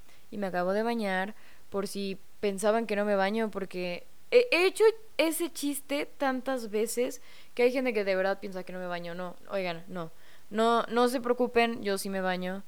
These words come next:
Em, creo que está en mi top tres de placeres de la vida, pero bueno,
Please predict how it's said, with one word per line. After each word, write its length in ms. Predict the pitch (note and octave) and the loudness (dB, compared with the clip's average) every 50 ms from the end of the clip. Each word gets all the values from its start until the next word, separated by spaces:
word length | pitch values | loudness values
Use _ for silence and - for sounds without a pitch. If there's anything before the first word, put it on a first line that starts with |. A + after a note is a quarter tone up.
| - - - - - - - - | -12 -12 -12 -12 -12 -12 -10 -6
Em, 680 | - F3+ F3+ F3 F3 F3 F3 E3+ E3+ E3+ E3+ E3 - - - | -6 -4 -4 -2 -2 -2 -2 -4 -4 -4 -6 -8 -8 -10 -4
creo 180 | - G#3+ G#3+ G#3+ | -2 0 0 0
que 500 | - A#3 A3 G#3+ G#3 G3 F#3 F3+ F3+ - | 2 2 2 4 4 4 2 2 0 -2
está 260 | - - - - G#3 G#3 | -4 -6 2 4 4 4
en 100 | G#3 G#3+ | 4 0
mi 100 | G#3+ F#3 | -4 0
top 220 | - G3 G3 F#3+ - | 2 2 2 2 0
tres 340 | - F#3+ F#3 F#3+ F#3+ F#3 F3+ | -2 0 2 2 0 0 -2
de 420 | F3+ F#3 F3+ F3 E3+ E3+ E3 E3 E3 | -2 -2 0 2 2 2 2 0 -2
placeres 440 | - F3+ F3 E3+ E3+ G3+ F#3+ F#3+ F#3 | -2 -2 -2 0 0 0 0 0 0
de 100 | F3+ F3 | -2 -2
la 100 | E3+ E3 | -2 -2
vida, 380 | D#3+ F#3+ G3+ F#3+ G3 G#3 G#3 G#3 | -2 0 2 4 4 2 2 0
pero 140 | - E3+ E3+ | -2 -2 -2
bueno, 240 | E3+ E3 D#3+ E3+ | -2 -4 -6 -8